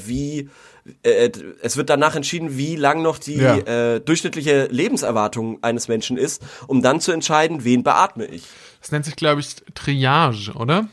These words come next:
Speaker 1: Genau, Triage, genau. Das war der, das war dieser, äh, Fachterminus. Genau, und das wusste ich nicht. Und, äh, es ist super, super aggro, aber danach könnte man auch entscheiden. Auf jetzt, auf dem Boot, meine ich.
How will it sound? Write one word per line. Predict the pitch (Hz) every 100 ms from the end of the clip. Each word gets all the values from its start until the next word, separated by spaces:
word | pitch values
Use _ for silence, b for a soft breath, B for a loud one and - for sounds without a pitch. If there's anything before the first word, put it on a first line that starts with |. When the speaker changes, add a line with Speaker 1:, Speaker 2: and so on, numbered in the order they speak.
| -
Speaker 1:
Genau, | 170 190 156
Triage, | - 143 120 90 - -
genau. | 139 104 - -
Das | 135 139
war | 127
der, | 120 120 113
das | 120 -
war | 110
dieser, | 110 110 107 104 107
äh, | 104
Fachterminus. | 123 - _ - 101 101 104 104 - - _ B B -
Genau, | 185 220 104 b b
und | 135 135
das | 151
wusste | 247 -
ich | 107 107
nicht. | 101 -
Und, | 127 123
äh, | - 92 104 - _ _ _ _ B B B B -
es | 165 202
ist | 214 -
super, | 247 254 240 220 147
super | 208 196 -
aggro, | 196 123 113 143 - _ _ -
aber | 135 147 139
danach | 127 - 123 151 190 185 -
könnte | 156 170 185
man | 185 190 185
auch | - 233
entscheiden. | 131 117 107 92 87 71 - _ _ _ _ _ _ _ _
Auf | 135 -
jetzt, | 123 -
auf | 139 143
dem | 135
Boot, | 135 127
meine | 107 98 90
ich. | 82 -